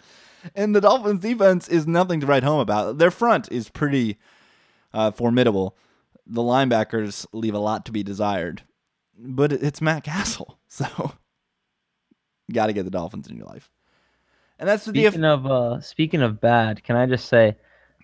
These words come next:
Speaker 2: I was thinking, <sighs> Donnie just made me realize, I think we, I think we need to add Zay Jones to the list of,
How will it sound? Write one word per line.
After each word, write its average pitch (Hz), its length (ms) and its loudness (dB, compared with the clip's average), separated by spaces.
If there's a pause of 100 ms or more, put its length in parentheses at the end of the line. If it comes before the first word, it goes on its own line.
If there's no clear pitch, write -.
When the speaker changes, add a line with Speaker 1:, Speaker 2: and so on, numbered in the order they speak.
(300)
Speaker 2:
I 131 120 4
was 127 180 4
thinking, 117 480 0 (220)
<sighs> - 200 -14
Donnie 160 280 2
just 143 200 -4
made 135 140 2
me 131 140 0
realize, 117 460 0 (500)
I 131 80 0
think 190 200 2
we, 185 200 2
I 160 80 4
think 190 180 2
we 220 80 4
need 220 120 4
to 208 100 4
add 180 240 2
Zay 165 240 2
Jones 147 480 2
to 131 100 -2
the 120 80 -2
list 151 420 -2
of, 113 320 -2